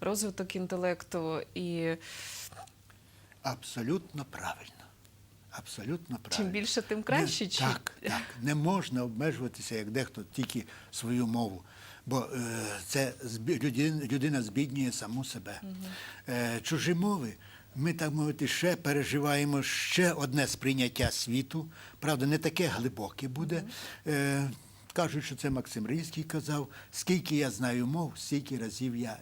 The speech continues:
Speaker 2: людина».
Speaker 1: Мгм.
Speaker 2: Е, стільки разів ми відкриваємо для себе в світ. Ну, наприклад, я про себе скажу. Е, польську я чув ще з дитинства,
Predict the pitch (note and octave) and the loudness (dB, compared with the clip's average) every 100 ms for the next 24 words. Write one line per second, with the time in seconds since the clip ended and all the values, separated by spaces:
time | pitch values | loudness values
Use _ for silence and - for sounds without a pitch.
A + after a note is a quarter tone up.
0 | - B2+ G2+ G2 - - - G3 G3 G3 | -4 -4 -4 -10 -12 -16 -14 -12 -12 -14
1 | - - - - B2+ - F3 E3 D#3+ C#3+ | -16 -20 -18 -10 -6 0 0 2 2 2
2 | C#3 D3 C#3+ C3+ B2 - - C3+ - D3 | 2 0 2 0 -2 -8 -8 -6 0 2
3 | D3 D3 C#3 A#2+ A2+ - C3 A#2+ A#2+ A2+ | 4 2 2 0 -2 -2 -2 -2 -4 -2
4 | - F#2+ E2 - - - - F#3+ G#3 G3+ | -2 -4 -12 -18 -20 -20 -6 2 4 4
5 | E3+ D#3+ C#3+ C3 - - C#3 C#3+ - C3 | 0 0 0 2 2 4 4 4 2 -4
6 | - A2+ G#2+ - C3 A2+ A#2 - - - | -2 -4 -6 -6 -6 -6 -8 -12 -16 -12
7 | - B2+ B2 B2 A#2+ - - G3 E3+ - | -4 0 2 0 -4 -8 0 0 2 0
8 | C#3 B2+ A#2 - A#2 A2 A#2+ G#2 A#2 G2+ | 2 2 0 -4 -4 -4 -8 -8 -10 -2
9 | F3 F3 - D#3 | 0 0 -2 -4